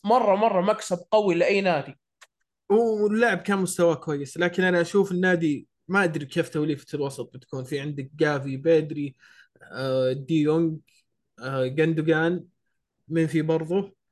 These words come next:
Speaker 2: فيه، آه، كيسيه. بس أحس إن
Speaker 1: يب.
Speaker 2: لسه، لسه الوسط يحتاجون لاعب،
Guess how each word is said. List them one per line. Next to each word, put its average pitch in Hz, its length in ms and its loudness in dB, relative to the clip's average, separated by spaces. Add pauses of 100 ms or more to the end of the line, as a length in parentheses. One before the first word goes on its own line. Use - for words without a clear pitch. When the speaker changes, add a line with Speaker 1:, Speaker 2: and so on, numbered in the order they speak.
(120)
Speaker 2:
فيه، 180 460 4
آه، 135 720 -6 (100)
كيسيه. 170 540 0 (300)
بس - 460 -2
أحس - 280 -8
إن 165 60 -2
Speaker 1:
يب. 214 80 -2
Speaker 2:
لسه، 196 280 -2
لسه 156 260 -6
الوسط 175 460 -2
يحتاجون 170 560 0
لاعب، 160 360 4